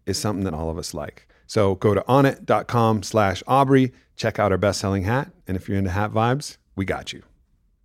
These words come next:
It's rare that I get to sit down with an entrepreneur that's founded an incredible company, let alone two incredible companies. And this podcast, for anybody interested in that path, is full of all kinds of actionable tips,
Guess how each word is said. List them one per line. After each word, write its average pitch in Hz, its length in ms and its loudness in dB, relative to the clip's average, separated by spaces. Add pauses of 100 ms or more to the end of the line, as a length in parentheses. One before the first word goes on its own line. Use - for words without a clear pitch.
(1120)
It's 117 160 0
rare 139 280 6
that 139 120 6
I 123 60 6
get 113 160 2
to 107 60 -2
sit 117 200 0
down 107 280 4
with 95 160 0
an 90 40 -4
entrepreneur 98 540 0
that's 90 180 -4
founded 98 520 0
an 92 80 -4
incredible 85 420 -4
company, 85 460 -8 (320)
let 170 140 4
alone 147 480 6 (100)
two 110 200 2
incredible 85 440 -2
companies. 80 580 -10 (300)
And 117 120 2
this 135 140 4
podcast, 117 800 4
for - 240 -4
anybody 123 480 6
interested 117 640 0
in 104 240 0
that 98 260 0
path, 92 460 -2 (180)
is 98 240 -2
full 117 460 4
of 98 160 -2
all 113 520 4 (140)
kinds 101 420 0
of 90 200 -4
actionable 101 600 0
tips, - 540 -2